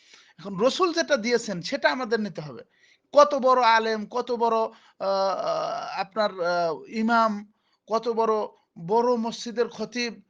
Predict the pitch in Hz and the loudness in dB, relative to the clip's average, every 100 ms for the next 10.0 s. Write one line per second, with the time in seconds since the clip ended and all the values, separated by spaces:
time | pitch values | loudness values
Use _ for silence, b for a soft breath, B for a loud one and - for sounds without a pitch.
0 | _ _ _ - 247 247 247 262 240 247 | _ _ _ -8 -6 -10 -8 -6 -6 -6
1 | 214 240 220 - b b b 190 196 185 | -8 -4 -4 -6 b b b -8 -8 -2
2 | 226 214 214 208 214 - 160 185 214 208 | -4 0 0 2 -2 -8 -12 -6 -4 -2
3 | 202 196 - _ _ _ - 269 285 285 | -4 -4 -10 _ _ _ -6 -4 -4 -4
4 | 269 269 240 262 254 247 _ _ _ 170 | -4 -4 -4 -4 -4 -4 _ _ _ -8
5 | 180 170 160 165 165 165 220 240 233 220 | -4 -4 -6 -8 -10 -6 -6 -4 -8 -8
6 | 180 135 - _ _ _ 151 190 220 226 | -10 -12 -18 _ _ _ -8 -6 -4 -2
7 | 240 247 269 285 302 349 b b b 190 | -2 -4 -6 -6 -4 -6 b b b -4
8 | 202 - 302 - 233 220 196 233 233 214 | -2 -4 -10 -8 -6 -6 -2 -2 -2 -6
9 | 196 240 226 214 - 220 233 262 311 | -6 -8 -8 -10 -8 -4 0 -2 -2